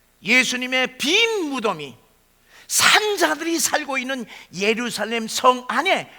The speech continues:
영원히 편입되어 있는 것은 바로 우리 주님이 지금 우리 가운데 살아서 역사하신다고 하는 사실을 증거해 준다고 하는 것을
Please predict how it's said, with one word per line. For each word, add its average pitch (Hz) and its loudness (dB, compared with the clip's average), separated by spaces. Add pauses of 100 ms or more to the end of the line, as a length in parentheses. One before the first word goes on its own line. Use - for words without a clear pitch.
(320)
영원히 330 4
편입되어 285 -2
있는 202 -4
것은 165 -8 (840)
바로 214 4
우리 247 2
주님이 269 -2 (240)
지금 294 0
우리 359 4
가운데 220 2 (220)
살아서 240 2
역사하신다고 208 0
하는 196 0
사실을 175 -2 (280)
증거해 269 2
준다고 226 0
하는 220 2
것을 208 -4